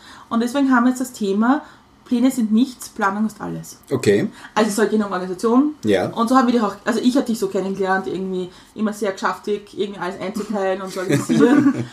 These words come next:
Speaker 2: <laughs>
Speaker 1: Aber es hat immer funktioniert. Und den Flohhaufen zusammenzuhalten, war, glaub ich, auch eine große Leistung. Warum wir eigentlich dich jetzt eingeladen haben, ich hab's dir vorher schon erzählt, war, dass du mit Ende Juni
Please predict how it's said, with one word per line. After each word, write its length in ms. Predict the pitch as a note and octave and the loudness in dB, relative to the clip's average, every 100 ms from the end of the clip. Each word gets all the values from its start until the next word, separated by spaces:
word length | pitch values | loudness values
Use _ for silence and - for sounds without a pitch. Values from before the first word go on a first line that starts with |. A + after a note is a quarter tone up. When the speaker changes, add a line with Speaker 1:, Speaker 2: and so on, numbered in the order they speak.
| - | -8
Speaker 2:
<laughs> 140 | - | 0
Speaker 1:
Aber 160 | A#3 C#4 | 2 2
es 60 | |
hat 60 | A#3 | 0
immer 120 | C4+ | -4
funktioniert. 640 | C#4+ B3+ B3+ G#3+ E3 E3+ - | -2 -2 -2 -4 -4 -8 -2
Und 180 | A3 A#3 | -2 2
den 200 | A#3 A#3 | 0 0
Flohhaufen 680 | - B3+ C#4+ A3 F#3 A3 A3 A3 G3 G3 G#3 | 0 0 0 0 -2 -2 -2 0 0 0 -2
zusammenzuhalten, 680 | G3+ E3+ E3+ G3+ A3 A#3+ - - - - - | 0 -2 -4 -2 -2 -2 -10 -20 -20 -20 -18
war, 240 | G#3 G3+ G#3+ | 0 2 4
glaub 200 | A3 G#3 | 4 2
ich, 120 | G#3+ | 4
auch 140 | G3 G3+ | 2 0
eine 160 | G3 G3 | -4 -2
große 280 | F#3+ G3 | -2 -2
Leistung. 420 | E3+ D#3 - - E3+ - | -4 -6 -10 -14 -14 -12
Warum 380 | A3 B3 C4 C4+ | -2 0 4 4
wir 120 | C4+ | 4
eigentlich 220 | A3 A#3 | 2 0
dich 160 | B3+ A#3 | 0 0
jetzt 240 | A3+ - | -2 -4
eingeladen 400 | - F#3+ F#3 F3 | -6 -4 -2 0
haben, 160 | G3+ G3+ | 0 0
ich 60 | A3 | -2
hab's 120 | - | -4
dir 100 | G#3 | -4
vorher 200 | F#3 F#3 | -2 -4
schon 100 | G3+ | -4
erzählt, 460 | F3 F3+ F#3+ G3+ | -6 -2 -2 -2
war, 320 | G3+ G3 G3 - - - | 4 6 6 2 -14 -10
dass 160 | G3+ - | -10 -4
du 80 | |
mit 140 | G#3 G#3 | -2 0
Ende 180 | G#3 G#3 | 0 2
Juni 640 | G#3 G#3+ G#3+ G#3 G#3 | 2 4 4 4 2